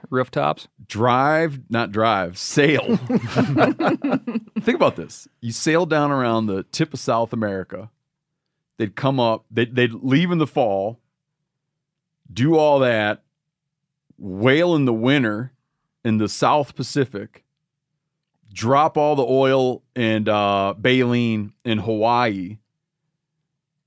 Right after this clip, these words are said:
Speaker 2: go whale the North Pacific, get frozen,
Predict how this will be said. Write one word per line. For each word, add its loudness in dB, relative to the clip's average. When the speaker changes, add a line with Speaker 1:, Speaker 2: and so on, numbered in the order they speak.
Speaker 2:
go 4
whale 2
the -2
North 2
Pacific, -10
get -2
frozen, 2